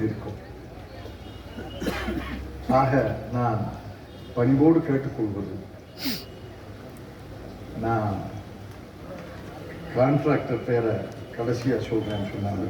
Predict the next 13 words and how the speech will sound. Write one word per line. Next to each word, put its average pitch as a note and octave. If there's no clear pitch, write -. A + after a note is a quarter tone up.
பேப்பர் -
சரவணன். B2
கால்கோள் D#3
மாட்டின B2+
விழாலேயே A#2+
சொன்னேன், B2+
நான் A#2
வந்து B2+
ரெண்டு A#2
மாசத்துக்கு B2+
ஒரு G#2+
தடவை, A2+
ஒரு G#2+